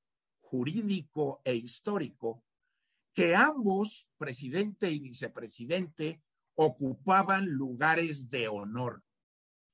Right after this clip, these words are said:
Se sentaban en sendos tronos al fondo de la sala y tenían en torno a sí,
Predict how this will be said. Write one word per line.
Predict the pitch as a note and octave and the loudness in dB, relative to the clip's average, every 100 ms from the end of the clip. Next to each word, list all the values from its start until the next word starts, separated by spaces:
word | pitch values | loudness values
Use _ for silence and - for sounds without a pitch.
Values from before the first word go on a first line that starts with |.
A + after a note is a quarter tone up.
| _ _ _ | _ _ _
Se | - - - F3+ | -18 -6 -2 -2
sentaban | - D#3+ C#3+ - G#3 A3+ A#3 A#3 A#3+ - | -2 -6 -6 2 4 4 4 2 0 -4
en | D#3+ D3 C3 | -6 -4 -6
sendos | - G3 G#3+ G#3+ F3 D#3+ - - _ | -6 -2 0 0 -2 -6 -8 -18 _
tronos | D#3+ D3 F#3 G3 E3 A#2+ - - - _ _ _ _ _ | 0 4 6 4 2 -4 -10 -20 -20 _ _ _ _ _
al | D3+ D3+ D3 | 4 4 4
fondo | A#2+ - F3 G3 G3 G3 F#3 | 0 0 2 2 0 -2 -2
de | E3 | -2
la | B2+ | -2
sala | B2 C3+ C3+ C#3 - _ _ _ _ _ _ _ _ _ - | -6 0 2 0 -4 _ _ _ _ _ _ _ _ _ -8
y | F3+ | -6
tenían | - E3 F3+ B3 D4+ C4+ A#3 | -2 0 2 2 2 4 4
en | E3+ C3+ B2+ | 2 -2 -4
torno | F3+ G3 G#3+ G3 F3+ D#3 A#2+ - _ | 0 2 2 2 2 2 -2 -6 _
a | A#2+ B2 | 0 0
sí, | - E3 A#3+ D#4 | -2 -2 -2 -4